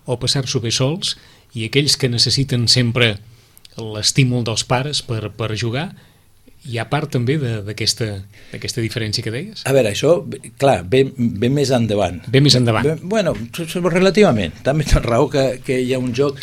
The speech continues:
Speaker 1: Ho dic perquè a vegades hi ha pares que diuen, "Mira, el deixa sol amb,
Speaker 2: Sí.
Speaker 1: amb dues o tres pilotes i ell mateix va, va fent i tal."
Speaker 2: D'acord. Eh, ara, això hi ha una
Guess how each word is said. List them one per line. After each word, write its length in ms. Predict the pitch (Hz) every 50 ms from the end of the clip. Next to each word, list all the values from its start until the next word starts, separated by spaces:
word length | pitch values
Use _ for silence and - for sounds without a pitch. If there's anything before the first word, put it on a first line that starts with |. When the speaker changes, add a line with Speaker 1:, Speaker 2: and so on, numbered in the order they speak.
| - -
Speaker 1:
Ho 40 | -
dic 80 | 131 156
perquè 140 | 151 156 156
a 80 | 170 170
vegades 240 | 175 180 190 147 165
hi 40 |
ha 60 | 170 165
pares 220 | 185 185 170 -
que 80 | - 165
diuen, 200 | 156 151 143 135
"Mira, 160 | 156 202 190 135
el 80 | 120 120
deixa 260 | 147 180 165 - 131
sol 440 | - - 180 185 175 165 165 156 160 -
amb, 100 | - 147
Speaker 2:
Sí. 140 | 135 147 143
Speaker 1:
amb 340 | 160 - 147 151 151 147 147 143
dues 260 | 180 180 170 160 143
o 60 | 160
tres 180 | 160 165 156 -
pilotes 480 | - 151 151 175 196 196 196 190 170 139
i 80 | 156 160
ell 120 | 156 143
mateix 320 | 147 147 143 175 165 135 131
va, 200 | 139 139 131 117
va 200 | 104 107 117 123 117
fent 280 | - - 185 190 175 170
i 60 | 165
tal." 220 | 160 165 165 170 185 - - - 151 151 - - - - - - - - - - - -
Speaker 2:
D'acord. 480 | - 131 151 143 139 - 104 90 82 - - - - - -
Eh, 380 | 127 127 123 123 123 117 117 - -
ara, 260 | - 170 - - - - - - - - - - -
això 400 | 143 143 - - 220 226 208 - - - _ _ _ _ -
hi 100 | 151 143
ha 40 | 139
una 220 | 131 123 110 107